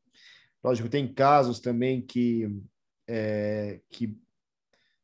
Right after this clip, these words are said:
é, o paciente tem um tipo de degeneração meio friável do disco também, né? Quando ele, quando o paciente faz uma segunda recidiva, quando você vê que a hérnia de origem,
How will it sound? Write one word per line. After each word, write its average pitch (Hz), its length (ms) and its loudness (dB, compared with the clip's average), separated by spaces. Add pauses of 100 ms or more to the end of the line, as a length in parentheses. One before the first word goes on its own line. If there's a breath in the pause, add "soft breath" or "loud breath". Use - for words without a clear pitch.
(720)
é, 104 440 -4
o - 320 -20
paciente 117 340 -4
tem 127 140 2
um 123 100 2
tipo 139 300 -2
de 135 80 2
degeneração 131 800 2
meio 123 760 0
friável 127 680 2
do 113 120 -6
disco 113 480 -4
também, 101 480 -4
né? 101 280 -6 (340)
Quando 127 340 -2
ele, 127 120 0
quando 131 220 -6
o 147 80 -8
paciente 131 340 -2
faz 123 200 -2
uma 131 140 0
segunda 135 440 -2
recidiva, 117 480 -2
quando 113 140 -8
você 117 120 -4
vê 127 140 0
que 135 340 -4 (260)
a 123 80 2
hérnia 131 340 4
de 127 120 -2
origem, 113 560 0